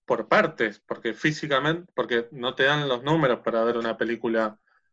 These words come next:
catorce horas en una sala de cine. Pensá que una sala de cine abre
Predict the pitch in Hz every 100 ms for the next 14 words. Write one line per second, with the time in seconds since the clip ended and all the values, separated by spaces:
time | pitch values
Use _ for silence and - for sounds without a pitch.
0 | _ 120 117 131 123 - 127 127 123 -
1 | 120 120 117 - 127 131 - 240 151 110
2 | 117 110 135 123 123 127 123 147 135 123
3 | 120 117